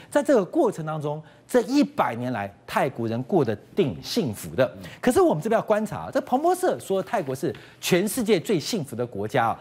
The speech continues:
Speaker 1: 最不痛苦的，他是说最不痛苦。他的标准是失业率加通膨率。可是很荒谬，是因为这个东西啊，啊，这痛苦指数，其实我们看到西方国家是不太用，通常是给新兴工业国家，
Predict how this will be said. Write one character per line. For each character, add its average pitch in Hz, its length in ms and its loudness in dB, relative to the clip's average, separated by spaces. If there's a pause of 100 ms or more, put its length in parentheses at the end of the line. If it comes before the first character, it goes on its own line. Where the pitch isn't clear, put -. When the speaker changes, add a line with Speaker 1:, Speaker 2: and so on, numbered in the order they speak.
(120)
Speaker 1:
最 277 160 4
不 131 180 -4
痛 175 240 0
苦 - 140 -12
的， 76 60 -12
他 156 60 -4
是 180 40 -4
说 185 80 2
最 196 120 2
不 131 100 -2
痛 139 160 -2
苦。 95 120 -10 (240)
他 - 120 -2
的 311 80 6
标 294 280 4
准 156 180 -4
是 139 80 -8
失 196 240 -6
业 220 60 0
率 170 140 0
加 139 160 0
通 190 200 -4
膨 117 160 -8
率。 143 140 -2 (400)
可 254 120 2
是 320 120 4
很 135 260 -2
荒 208 200 0
谬， 247 200 2
是 - 140 -6
因 196 60 0
为 185 120 2
这 359 240 0
个 170 120 -2
东 196 240 0
西 - 180 -2
啊， - 60 4
啊， 95 100 -2
这 220 100 0
痛 254 240 -2
苦 185 80 -2
指 113 120 -6
数， 147 220 -6 (200)
其 196 280 2
实 226 160 0
我 131 100 2
们 156 100 0
看 220 120 0
到 165 40 0
西 220 240 2
方 214 180 4
国 120 160 0
家 131 200 2
是 135 200 -4 (120)
不 - 100 -12
太 113 180 0
用， 117 180 0 (340)
通 277 140 4
常 254 80 4
是 - 120 -4
给 208 160 -2
新 226 300 2
兴 226 200 2
工 220 180 0
业 180 100 2
国 123 220 -2
家， 151 280 2